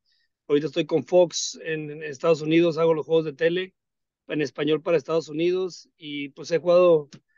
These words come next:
manager de la selección, he estado mucho en béisbol, toda mi vida el béisbol ha sido lo que,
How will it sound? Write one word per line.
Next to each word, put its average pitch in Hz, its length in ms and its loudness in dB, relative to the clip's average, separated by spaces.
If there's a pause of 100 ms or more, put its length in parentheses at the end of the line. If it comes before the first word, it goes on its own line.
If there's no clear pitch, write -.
(200)
manager 175 360 0
de 170 40 2
la 151 60 0
selección, 180 600 -4
he - 20 -4
estado 175 280 -8
mucho 175 260 -8
en 175 60 -6
béisbol, 175 420 -4
toda 175 120 -4
mi 170 100 -2
vida 170 440 -2
el 156 80 -16
béisbol 160 340 -4
ha 160 100 -4
sido 165 260 -4
lo 160 120 -2
que, 139 300 -6